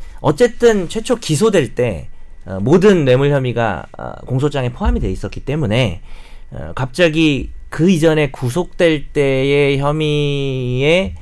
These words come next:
그 에스케이나 롯데가 뇌물이 없었다고 해서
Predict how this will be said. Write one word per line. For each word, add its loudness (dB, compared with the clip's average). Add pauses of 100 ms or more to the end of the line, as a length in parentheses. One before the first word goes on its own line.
(180)
그 0
에스케이나 0
롯데가 0
뇌물이 2
없었다고 0
해서 -2